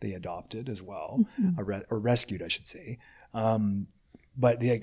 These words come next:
Speaker 1: it was instantly, I was instantly aware of someone who knows how to handle a dog versus a person, right?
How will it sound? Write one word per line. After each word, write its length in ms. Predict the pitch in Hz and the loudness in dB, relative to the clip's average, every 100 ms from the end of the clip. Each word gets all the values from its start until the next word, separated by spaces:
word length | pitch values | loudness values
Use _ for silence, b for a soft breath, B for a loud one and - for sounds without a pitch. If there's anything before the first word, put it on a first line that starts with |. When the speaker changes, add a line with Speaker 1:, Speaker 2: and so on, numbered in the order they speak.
| - | -4
Speaker 1:
it 160 | 131 | -4
was 160 | 127 123 | 0 6
instantly, 840 | 131 196 180 151 151 143 135 131 | 8 8 8 6 8 8 10 8
I 120 | 127 127 | 6 4
was 160 | 123 | 6
instantly 400 | 160 190 160 160 | 6 6 4 6
aware 380 | 135 127 131 113 | 8 10 10 8
of 80 | 104 | 6
someone 400 | 127 117 113 113 | 4 4 4 2
who 180 | 107 107 | 2 2
knows 480 | 107 110 107 101 - B B | 4 4 4 0 -6 B B
how 120 | 120 | 2
to 100 | 110 | 2
handle 320 | 101 107 107 101 | 0 -2 -2 -2
a 40 | |
dog 400 | 92 95 92 87 | -4 -4 -4 -6
versus 320 | 98 90 92 | -4 -4 -4
a 60 | 87 | -8
person, 520 | - 90 87 82 80 - _ | -8 -8 -8 -8 -14 -20 _
right? 320 | 87 90 143 | -8 -6 -6